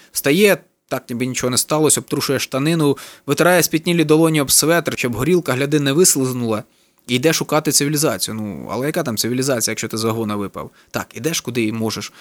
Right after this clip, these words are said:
вздовж заводських парканів, минаючи колишню гордість оборонної промисловості. Лише земля під підошвами чавкає. В'язка й приставуча, як жований стимрол. Але раптом Вася виходить на трамвайну колію.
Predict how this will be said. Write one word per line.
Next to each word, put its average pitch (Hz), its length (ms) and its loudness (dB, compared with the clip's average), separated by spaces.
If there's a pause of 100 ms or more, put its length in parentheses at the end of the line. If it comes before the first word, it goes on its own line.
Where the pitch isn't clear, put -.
(220)
вздовж 120 340 -2
заводських 123 460 -2
парканів, 104 500 -6 (420)
минаючи 143 360 0
колишню 147 380 2
гордість 139 320 2
оборонної 135 520 0
промисловості. 127 800 -2 (720)
Лише - 240 -2
земля 156 260 2
під 156 160 -6
підошвами 123 420 -4
чавкає. 101 540 -6 (480)
В'язка 135 360 0
й 160 60 0
приставуча, 147 640 -2
як 113 180 -4
жований 120 300 0
стимрол. 104 500 -2 (480)
Але 117 180 -2
раптом 131 360 0
Вася 131 260 2
виходить 147 380 -2
на 123 60 -8
трамвайну 135 400 -2
колію. 104 380 -6